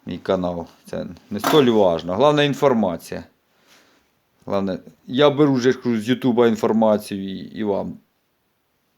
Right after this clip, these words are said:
щось трохи, щось трохи даю. Чи те, що знаю, те розказую. Так, всім пока. Пишіть, коментуйте, далі буде цікаво. Продовження слідує.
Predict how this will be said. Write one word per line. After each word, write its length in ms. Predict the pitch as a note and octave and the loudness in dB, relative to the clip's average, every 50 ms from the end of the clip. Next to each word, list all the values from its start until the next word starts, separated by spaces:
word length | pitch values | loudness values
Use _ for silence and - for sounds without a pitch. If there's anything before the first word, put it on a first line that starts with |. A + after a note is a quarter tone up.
| _ _ _ _ _ _ _ - G#2+ - _ _ _ _ _ _ | _ _ _ _ _ _ _ -20 -20 -20 _ _ _ _ _ _
щось 200 | - - A2+ - | -14 -12 -12 -10
трохи, 300 | - A#2 A2 - - G#2 G#2+ - - | -6 -6 -4 -2 -2 -2 -4 -6 -14
щось 200 | - - D#3+ C#3+ | -8 -6 -6 -4
трохи 320 | - - D#3+ C#3 - C#3+ C3 | -2 0 0 2 2 2 4
даю. 380 | B2 B2+ A#2+ A2 G#2 G2+ F2+ - - _ _ _ _ _ _ _ _ _ | 6 6 6 4 2 0 -4 -8 -14 _ _ _ _ _ _ _ _ _
Чи 240 | - - - - - _ _ _ _ _ _ _ _ | -14 -12 -12 -12 -12 _ _ _ _ _ _ _ _
те, 120 | - A2 A2 | -8 -8 -4
що 140 | - B2 | -2 -4
знаю, 380 | A2+ A2 B2 C#3 - B2 A2+ G2+ | -2 0 2 2 4 4 4 2
те 240 | - - F#2+ F#2+ - F#2+ | 2 -2 -4 -6 -6 -4
розказую. 600 | G2+ G#2+ G#2 - - F#2 F2+ F2 D#2+ E2+ E2 E2 _ _ _ _ _ _ _ _ _ _ _ _ _ _ _ _ _ _ _ _ | -6 -6 -6 -6 -6 -8 -8 -8 -8 -10 -14 -16 _ _ _ _ _ _ _ _ _ _ _ _ _ _ _ _ _ _ _ _
Так, 180 | _ - - - | _ -18 -18 -16
всім 240 | - - D#3+ E3 C#3+ | -8 -4 -4 -2 0
пока. 340 | - D3+ D3 - A2+ G2+ F2+ | 0 -2 0 2 0 0 0
Пишіть, 320 | - G#2 G#2 C3 A#2+ A2 | 0 -4 -6 -4 -4 -2
коментуйте, 760 | - A#2+ A#2 B2 C3+ C3 - G3+ G#3 G3+ G3 G3+ F3+ F#3 E3+ | 0 0 2 2 0 0 0 4 4 6 6 4 2 2 2
далі 260 | D#3 E3+ F3+ F3+ F3+ | 4 4 4 4 4
буде 220 | F3+ F3+ F#3 F#3+ | 4 4 4 2
цікаво. 680 | F#3 - - - - G#3+ G#3+ G#3 G3+ F3+ C3+ G2+ F2+ - - _ _ _ _ _ _ _ _ _ _ _ _ _ _ _ _ _ _ _ _ _ | 2 0 -2 0 4 6 6 8 8 6 4 2 0 -4 -10 _ _ _ _ _ _ _ _ _ _ _ _ _ _ _ _ _ _ _ _ _
Продовження 680 | - A#2 A#2+ C#3 D3 D3 D3 D#3+ D#3 D#3 D3+ D3 C3+ | -10 -6 -2 0 0 0 0 0 -2 -2 -2 -2 -2
слідує. 520 | C3 - C#3 C3 G#2 F#2 E2+ E2+ F2+ - | -2 -2 0 0 0 0 -2 -4 -8 -8